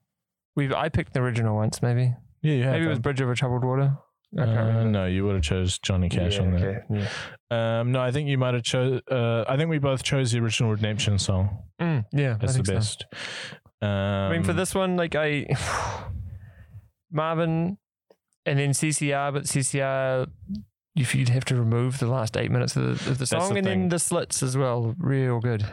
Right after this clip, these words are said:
Speaker 1: So
Speaker 2: I would get rid of C C R because of the long jam.
Speaker 1: Yes, eleven minutes, man.
Speaker 2: Because to me, a long jam bridge thing, it's like, well, it doesn't. It's,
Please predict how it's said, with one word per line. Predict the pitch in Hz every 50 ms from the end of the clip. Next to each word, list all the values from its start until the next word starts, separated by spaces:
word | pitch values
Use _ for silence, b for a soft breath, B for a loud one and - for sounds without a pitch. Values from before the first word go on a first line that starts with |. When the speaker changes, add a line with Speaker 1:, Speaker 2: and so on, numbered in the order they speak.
| -
Speaker 1:
So | - - - 117 107 104 98 95 -
Speaker 2:
I | - 98 101 123
would | 127 127 127 123 117 110 -
get | - 120 107
rid | 92 110 110
of | 107 95 -
C | - - 101
C | 95 - - 104
R | 98 92 90
because | 87 92 95 - - - 92 92
of | 92 87
the | 87 92 87 82
long | 87 90 87 87 87 87
jam. | - 87 82 80 82
Speaker 1:
Yes, | 82 82 85 - - -
eleven | 139 135 143 143 120 104 98
minutes, | 101 98 98 - - 110
man. | 110 104
Speaker 2:
Because | 101 107 107 104 104 101 95 - - - - _ _ _ -
to | - - 117
me, | 110 110 110 110 107 107 104 104 101 101 101 98 98 -
a | - 104 95 92
long | 92 95 98 98 95 95 92 92 92 90
jam | - - 92 90 90 90 90 87 90 90 87 85
bridge | 85 87 87 85 87 87 90 - - - - - - - -
thing, | - 92 104 113 131 127 B B B B B B B B B B B
it's | - 104 -
like, | - 92 87 85 - - - - _ _ _ _ _ _ _ _ _ _ _ _ -
well, | 113 120 113 - _ _ _ _ _ -
it | 95 95
doesn't. | - 98 95 - - 92 87 - - - - - - _ _ _ _ _ _ _ _ _ _ _ _ B B B B B B B B B B B B B B B B B B B B B B B B B B B B B _ _ _ _ _ - - - - - B B B B B B B B B B B B B B _ _ _ -
It's, | - - - -